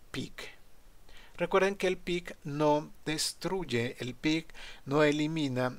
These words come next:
el nodo. Estoy haciendo pila punto pick, ¿y qué es lo que va a hacer pick? Pick va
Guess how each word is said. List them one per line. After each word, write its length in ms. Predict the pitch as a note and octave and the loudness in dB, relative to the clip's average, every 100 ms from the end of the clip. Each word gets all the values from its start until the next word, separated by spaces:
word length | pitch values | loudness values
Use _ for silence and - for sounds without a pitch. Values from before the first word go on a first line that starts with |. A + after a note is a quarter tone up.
| - | -6
el 280 | B2 A#2+ A#2+ | -4 -2 0
nodo. 320 | G#2+ G#2 A#2+ - - - - - - - - - - - - - | 0 -2 -12 -18 -20 -20 -20 -20 -20 -20 -20 -20 -20 -18 -18 -14
Estoy 240 | - F3 F3+ | -4 2 4
haciendo 380 | E3+ F3+ E3+ - | 4 2 0 0
pila 300 | F#3 D3+ - | 2 2 2
punto 360 | E3+ E3+ F3 | -2 -2 -2
pick, 340 | - A3+ - - - - - | -2 -4 -6 -14 -16 -16 -14
¿y 100 | - | -10
qué 120 | - G3+ | 0 4
es 60 | |
lo 100 | G3+ | 4
que 80 | F#3+ | 4
va 100 | E3 | 2
a 80 | E3 | 4
hacer 320 | E3 D#3+ - - - - | 4 2 2 -8 -18 -8
pick? 320 | - C3+ - - - - - | -2 -2 -2 -14 -16 -18 -6
Pick 280 | F#3 G3 E3+ | -4 -2 -6
va 440 | - D3 D3+ D#3+ | 2 4 6 4